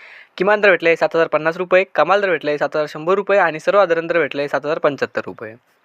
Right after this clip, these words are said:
त्यानंतरची बाजार समिती आष्टी वर्धा, जात आहे एक ए चार लांब स्टेपला, आवक आलेली तीनशे चौसष्ट क्विंटलची, किमान दर भेटले सहा हजार आठशे रुपये, कमाल दर भेटले सात हजार दोनशे पन्नास रुपये आणि सर्वात दर दर भेटले सात हजार नव्वद रुपये.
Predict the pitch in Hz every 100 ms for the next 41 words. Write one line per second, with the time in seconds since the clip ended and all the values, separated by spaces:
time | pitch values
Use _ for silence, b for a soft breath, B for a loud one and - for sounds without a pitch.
0 | _ _ _ - 151 165 175 175 170 165
1 | 160 156 147 170 160 156 160 156 135 131
2 | 139 156 160 175 165 151 143 143 147 -
3 | 143 139 135 143 147 143 139 147 147 143
4 | 151 147 180 180 170 165 160 208 - B
5 | B B B - 196 226 208 170 170 165
6 | 175 170 165 160 - 202 202 170 175 -
7 | 165 202 190 147 147 147 151 156 151 156
8 | 151 - 147 160 180 185 202 170 160 180
9 | 202 190 170 175 175 160 147 151 147 143
10 | 151 165 143 123 107 -